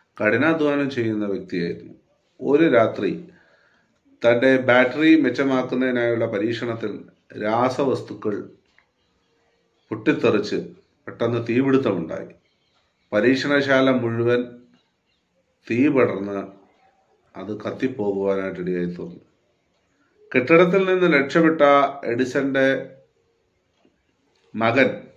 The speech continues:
അപ്പനു വേണ്ടി തെരച്ചിൽ നടത്തി. എഡിസൺ വെളിയിൽ പുക പുരണ്ട ശരീരവുമായി ആളി കത്തുന്ന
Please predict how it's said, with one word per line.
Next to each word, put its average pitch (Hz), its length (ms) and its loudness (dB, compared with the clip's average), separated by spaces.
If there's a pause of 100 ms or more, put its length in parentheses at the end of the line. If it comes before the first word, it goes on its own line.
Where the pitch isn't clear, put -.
(300)
അപ്പനു 151 340 0
വേണ്ടി 113 560 0 (100)
തെരച്ചിൽ 113 380 0
നടത്തി. 90 400 -8 (1160)
എഡിസൺ 139 440 2
വെളിയിൽ 143 640 4 (1500)
പുക 156 200 6
പുരണ്ട 170 300 6
ശരീരവുമായി 135 1000 4 (1300)
ആളി 135 300 6
കത്തുന്ന 127 520 0